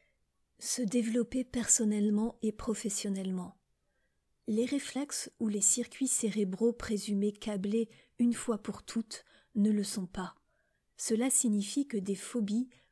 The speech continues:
ou des chocs psychologiques peuvent être surmontés. Notre cerveau est capable de modifier ses schémas comportementaux. Il est alors évident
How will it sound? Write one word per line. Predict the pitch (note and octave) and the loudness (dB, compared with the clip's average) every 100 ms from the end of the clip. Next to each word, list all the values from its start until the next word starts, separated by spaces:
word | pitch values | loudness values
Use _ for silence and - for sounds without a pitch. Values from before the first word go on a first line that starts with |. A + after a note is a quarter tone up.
| - | -6
ou | G#3+ | -2
des | G3+ | 0
chocs | G#3+ - A#3+ G#3+ | 0 -2 -4 -6
psychologiques | - - B3 C4 A3+ G3+ G3 G#3+ - - _ _ - | -6 -4 -4 -2 0 0 -2 -4 -6 -16 _ _ -6
peuvent | A3+ G#3 | -4 -2
être | A3 - | -4 -4
surmontés. | F#3+ - G#3+ G3 F#3 - F3+ - _ _ _ _ _ _ _ _ | -8 -4 -2 -2 -2 -6 -8 -10 _ _ _ _ _ _ _ _
Notre | B3 A3+ A3 B3+ | 0 0 2 -2
cerveau | - C4+ A3+ G#3+ C4 - _ _ A3+ | 0 0 0 0 -2 -6 _ _ -6
est | |
capable | A3+ B3 B3 C4+ G#3+ | -4 -4 -2 0 0
de | G3 G#3 | 0 2
modifier | G3+ G#3 G#3 G3+ A#3+ | 4 2 -2 -4 0
ses | A#3 F#3+ | 0 0
schémas | - - G#3 G#3+ | -2 -2 -2 -2
comportementaux. | - A#3+ A3 A3 - G3+ G3+ F#3 G3 F#3+ - _ _ _ _ - | -2 -2 -2 -4 -4 -4 -4 -4 -6 -6 -10 _ _ _ _ -4
Il | A#3 | 0
est | C#4+ C#4 | 0 0
alors | A#3 B3+ - | 0 -2 0
évident | C#4 C4 B3 G#3 A3+ | 0 2 2 2 0